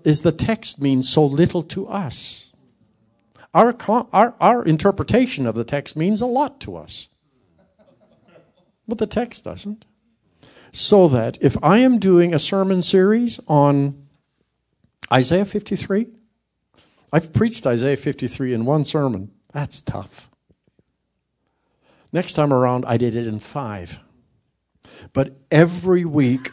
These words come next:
we read the whole chapter. Every week. We tried this at Wheaton College. Uh, I, I have little to do with the undergraduates, but some of the people in charge of the chapel were in charge of, or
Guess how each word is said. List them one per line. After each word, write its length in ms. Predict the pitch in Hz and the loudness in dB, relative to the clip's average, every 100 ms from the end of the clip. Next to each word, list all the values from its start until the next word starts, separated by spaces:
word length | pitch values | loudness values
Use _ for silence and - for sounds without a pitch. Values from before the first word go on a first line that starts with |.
| - | -10
we 240 | 120 139 127 | 0 2 4
read 500 | 113 139 135 110 107 | 2 0 0 -2 -4
the 220 | 113 113 | -2 -2
whole 920 | - - 127 131 127 127 131 131 131 | -4 0 2 4 4 2 2 2 0
chapter. 640 | 135 139 120 123 98 87 _ _ _ _ _ _ _ _ _ _ _ _ _ _ _ | -4 -4 -6 -8 -12 -14 _ _ _ _ _ _ _ _ _ _ _ _ _ _ _
Every 360 | 123 127 143 135 | -4 -4 -2 -6
week. 420 | 131 117 - - _ _ _ _ _ _ _ _ _ _ _ _ _ - _ | -6 -10 -14 -20 _ _ _ _ _ _ _ _ _ _ _ _ _ -20 _
We 100 | 190 | -4
tried 360 | 202 - 254 226 | -4 -2 -2 -2
this 160 | 151 170 | -4 -4
at 100 | 156 | -4
Wheaton 320 | 175 - 139 | -4 -4 -8
College. 680 | - - 107 90 127 - _ _ _ _ - | -4 -4 -4 -6 -12 -18 _ _ _ _ -16
Uh, 300 | 117 117 113 _ _ | -14 -12 -16 _ _
I, 120 | 120 120 - | -12 -10 -4
I 80 | 131 | -2
have 160 | 120 | -2
little 240 | 135 147 131 | -2 -6 -8
to 100 | - | -10
do 120 | 131 | -6
with 120 | 117 | -6
the 100 | 135 | -6
undergraduates, 680 | 139 139 107 95 98 120 110 | -6 -8 -12 -14 -14 -18 -12
but 160 | 127 | -12
some 240 | - 175 170 | -6 -4 -4
of 120 | 127 | -4
the 220 | 120 113 - _ _ | -6 -10 -12 _ _
people 300 | 151 143 139 | -10 -8 -8
in 140 | 113 | -6
charge 280 | - 139 113 | -6 -6 -8
of 60 | 107 | -10
the 100 | 113 | -10
chapel 460 | - 139 - 107 | -8 -10 -10 -14
were 160 | 113 117 | -10 -10
in 220 | 123 107 | -10 -14
charge 320 | - 131 113 | -12 -14 -12
of, 180 | 104 _ _ _ _ _ _ _ _ _ _ - | -14 _ _ _ _ _ _ _ _ _ _ -4
or 140 | 156 | -2